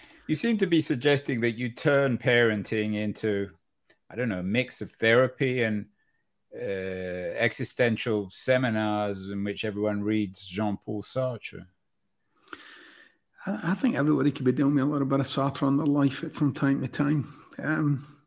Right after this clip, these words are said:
Speaker 2: I, I think there are some very human things that, that tend to get overlooked in the drama of our day-to-day lives. And, um, you know, one,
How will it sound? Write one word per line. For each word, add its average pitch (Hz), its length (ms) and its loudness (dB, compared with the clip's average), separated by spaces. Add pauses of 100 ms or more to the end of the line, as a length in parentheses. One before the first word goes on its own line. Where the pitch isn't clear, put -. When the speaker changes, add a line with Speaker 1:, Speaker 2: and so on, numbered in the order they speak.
(640)
Speaker 2:
I, 196 200 8
I 196 80 8
think 247 300 8
there 175 100 10
are 156 40 8
some 147 220 8
very 147 240 8
human 147 500 6
things 139 560 0 (320)
that, 131 400 4 (100)
that 143 180 2
tend 170 260 4
to 151 80 2
get 139 320 2 (600)
overlooked 139 960 8 (200)
in 135 180 10
the 113 100 4
drama 127 580 4
of 113 200 0
our 117 120 6
day-to-day 117 540 2
lives. 123 680 -4 (720)
And, 131 480 6 (140)
um, 135 500 0 (960)
you 170 160 8
know, 151 100 8
one, 165 200 6